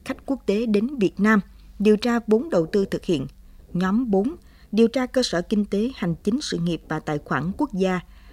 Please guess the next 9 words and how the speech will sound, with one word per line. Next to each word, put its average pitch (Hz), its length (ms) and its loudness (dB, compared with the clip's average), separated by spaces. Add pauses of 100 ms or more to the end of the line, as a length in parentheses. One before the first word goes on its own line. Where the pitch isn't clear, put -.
(240)
gồm 208 380 4
năm 247 220 0
cuộc 185 280 0
điều 175 180 2
tra, 202 340 -4 (260)
điều 208 140 2
tra 240 180 -2 (160)
doanh 240 120 4
nghiệp, 202 260 0